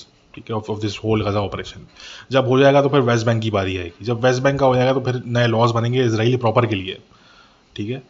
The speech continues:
तल अवीव, हाइफा, जो Israeli proper है, उसके लिए नए laws बनेंगे। वहाँ पे कुछ pain उठाना पड़ेगा यहूदियों को, कुछ pain उठाना पड़ेगा अरब इसराइलीज को, ठीक है, अगर वो चाहते हैं कि उनकी security guaranteed हो।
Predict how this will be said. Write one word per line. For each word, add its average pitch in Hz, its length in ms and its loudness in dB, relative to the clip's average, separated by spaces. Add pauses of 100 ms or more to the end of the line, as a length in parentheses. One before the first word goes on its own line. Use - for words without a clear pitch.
(420)
तल 113 120 2
अवीव, 110 400 0
हाइफा, 113 320 -2
जो 101 180 -4
Israeli 113 300 0
proper 110 340 0
है, 90 140 -12 (320)
उसके 123 220 -4
लिए 127 160 2
नए 110 160 2
laws 104 260 0
बनेंगे। 107 280 -4
वहाँ 113 320 -2
पे 123 100 -2
कुछ 120 180 -2
pain 113 240 -2
उठाना 113 240 0
पड़ेगा 113 260 0
यहूदियों 107 400 -2
को, 143 100 0
कुछ 135 140 -2
pain 113 140 -4
उठाना 107 240 -4
पड़ेगा 104 280 -4
अरब 110 280 -4
इसराइलीज 92 360 -10
को, - 160 -18 (280)
ठीक 104 140 -18
है, - 80 -20 (540)
अगर 113 160 -2
वो 117 120 2
चाहते 110 260 -2
हैं 135 100 -2
कि 135 60 -2
उनकी 117 160 -4
security 101 440 -6
guaranteed 92 400 -8
हो। 85 100 -16